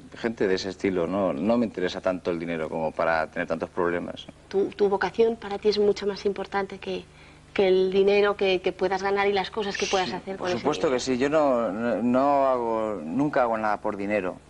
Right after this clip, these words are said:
Speaker 1: O sea, hay cosas que podría hacer por dinero como, pues, cosas que me aburren muchísimo, o sea, trabajos que te ofrecen por ser famoso y no por ser músico y, y que no los hago porque, porque realmente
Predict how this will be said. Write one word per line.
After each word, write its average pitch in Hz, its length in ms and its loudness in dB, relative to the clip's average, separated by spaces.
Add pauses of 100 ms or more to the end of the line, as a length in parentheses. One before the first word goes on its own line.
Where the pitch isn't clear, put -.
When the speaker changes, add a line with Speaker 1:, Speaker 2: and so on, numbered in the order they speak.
(120)
Speaker 1:
O - 80 -16
sea, 95 920 2 (180)
hay 117 160 0
cosas 131 240 -2
que 127 100 -2
podría 113 360 2
hacer 110 180 -6
por 110 160 -2
dinero 110 480 0
como, 90 520 -2 (880)
pues, 98 420 -4 (100)
cosas 107 300 -4
que 104 120 -2
me 98 120 0
aburren 104 400 0
muchísimo, 104 600 -2 (160)
o 107 60 -4
sea, 98 320 0 (220)
trabajos 135 380 -2
que 139 120 -4
te 120 120 0
ofrecen 131 460 -2
por 113 200 -4
ser 123 180 -2
famoso 120 420 -2
y 113 40 -2
no 113 120 -2
por 110 180 -4
ser 117 120 -2
músico 113 480 0
y, 101 260 2
y 92 80 -2
que 107 100 0
no 120 160 2
los 127 140 -2
hago 127 200 2
porque, 113 460 -4 (640)
porque 113 180 0
realmente 120 1160 4